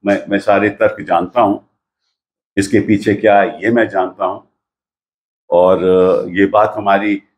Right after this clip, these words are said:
अ, चर्चा में भी हुई, जब उन, मैंने उनसे बात की,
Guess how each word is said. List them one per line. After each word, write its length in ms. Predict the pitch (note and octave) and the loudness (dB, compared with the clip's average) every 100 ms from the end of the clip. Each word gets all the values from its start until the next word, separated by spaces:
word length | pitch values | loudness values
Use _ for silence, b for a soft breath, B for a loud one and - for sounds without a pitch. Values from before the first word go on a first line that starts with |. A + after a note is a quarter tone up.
| - | -4
अ, 360 | F2 F2 E2+ - D#2+ | 0 2 0 -6 -6
चर्चा 320 | B2 A2+ A2 A2 | -4 -2 0 2
में 160 | A2+ | 2
भी 100 | A#2 | 2
हुई, 200 | G2 A2 | 0 0
जब 160 | G#2 G#2 | 0 -2
उन, 100 | G#2 | -2
मैंने 260 | G2 F#2+ G2 | -6 -8 -8
उनसे 300 | G2 G2 F#2 | -10 -12 -4
बात 360 | E2+ F2 E2 - | 0 0 -2 -10
की, 140 | A2 | -12